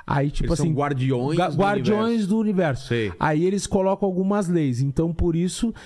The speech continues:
Speaker 1: que, tipo assim, os do mal, que tem umas espécies que são do mal, que vão indo de planeta em planeta, querendo tomar conta, destruindo, ainda não atacaram a Terra.
Speaker 2: Entendi.
Speaker 1: Porque eles não permitiram, entendeu? Mas que os caras já tão por aqui.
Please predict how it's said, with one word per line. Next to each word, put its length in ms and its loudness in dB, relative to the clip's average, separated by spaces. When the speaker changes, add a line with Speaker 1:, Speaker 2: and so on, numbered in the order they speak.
Speaker 1:
que, 140 0
tipo 260 -2
assim, 240 0
os 320 0
do 140 0
mal, 320 0
que 100 -6
tem 140 0
umas 160 0
espécies 340 -2
que 80 -4
são 200 0
do 100 0
mal, 240 0
que 180 -2
vão 340 -2
indo 200 0
de 120 -4
planeta 400 -2
em 60 -2
planeta, 540 0
querendo 240 -2
tomar 260 -2
conta, 360 -2
destruindo, 360 -2
ainda 340 0
não 160 0
atacaram 460 0
a 60 0
Terra. 520 0
Speaker 2:
Entendi. 420 -4
Speaker 1:
Porque 340 0
eles 200 0
não 180 0
permitiram, 800 0
entendeu? 400 -2
Mas 220 -2
que 100 -2
os 100 -2
caras 300 0
já 100 -2
tão 240 0
por 180 -2
aqui. 500 -2